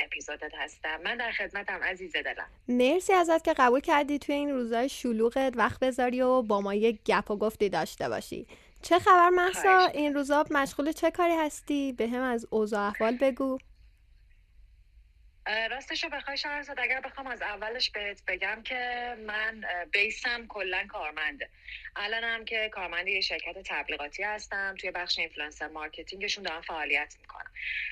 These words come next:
Speaker 1: با امسال، اه، می‌شه گفتش که حدوداً، اه، یازده سالی هست که دارم کار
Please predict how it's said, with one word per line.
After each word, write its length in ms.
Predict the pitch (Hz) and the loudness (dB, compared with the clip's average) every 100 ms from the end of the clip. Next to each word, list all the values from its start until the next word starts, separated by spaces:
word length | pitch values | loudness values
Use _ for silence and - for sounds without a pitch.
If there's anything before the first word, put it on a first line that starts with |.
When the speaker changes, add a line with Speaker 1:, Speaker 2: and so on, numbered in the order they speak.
| - | -6
Speaker 1:
با 160 | 226 233 | -6 -2
امسال، 760 | 247 226 226 - 240 254 269 254 | 0 0 -6 -8 -8 -6 -8 -6
اه، 200 | 208 208 | -4 -4
می‌شه 300 | 208 220 240 | -4 -6 -6
گفتش 520 | 233 233 - 233 - | -8 -10 -6 -4 -4
که 520 | - 233 226 226 220 220 196 | -2 -2 -2 -2 -4 -6 -12
حدوداً، 640 | 180 180 175 190 208 214 208 175 | -12 -10 -4 -2 0 -2 -4 -6
اه، 440 | 170 170 165 160 160 - | -4 -2 -4 -8 -10 -12
یازده 520 | 180 170 165 151 160 160 | -8 -6 -6 -6 -8 -8
سالی 320 | - 190 202 | -8 -8 -6
هست 360 | 196 196 - | -6 -8 -10
که 320 | - 196 202 190 - - - - | -6 -4 -4 -4 -6 -6 -10 -8
دارم 240 | 180 170 | -6 -6
کار 340 | 175 180 160 | -6 -6 -6